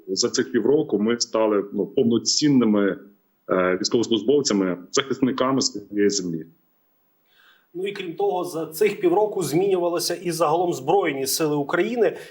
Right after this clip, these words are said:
Speaker 2: Які для себе зміни ти міг би відмітити як основні, що сталися у складі Збройних Сил?
Speaker 1: Е, я розділю це питання на дві частини. Перше, це матеріально-технічна, так би мовити.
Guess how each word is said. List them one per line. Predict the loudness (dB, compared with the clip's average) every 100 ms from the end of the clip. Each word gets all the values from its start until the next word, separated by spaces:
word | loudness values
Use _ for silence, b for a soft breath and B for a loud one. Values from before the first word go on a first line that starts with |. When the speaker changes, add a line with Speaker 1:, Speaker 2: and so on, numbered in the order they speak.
| -4
Speaker 2:
Які | -4 -2 0
для | 0
себе | 2 0 2 0
зміни | 0 0 2 2 2
ти | 0 2 0 -2
міг | -2 -2 0
би | 0
відмітити | 0 -2 -2 0 -2 0
як | 0 0
основні, | -2 0 0 0 0 0
що | -2
сталися | -2 0 2 0 0 0
у | 0 -4
складі | -2 0 0 -4
Збройних | -2 2 4 2 -2
Сил? | -4 -6 -10 _ _ _ _ _ _ _ _ _ _ _ -20 _ _ _ _ _ -4
Speaker 1:
Е, | 0 0 0 -2 0
я | 0
розділю | 2 0 0
це | 0
питання | 0 2 2
на | 2 0
дві | 0
частини. | 0 0 0 -2 -2 -4
Перше, | -2 0 0
це | 0
матеріально-технічна, | 0 2 0 0 0 -4 -4 -2 0 2
так | 0 0
би |
мовити. | 0 0 0 -2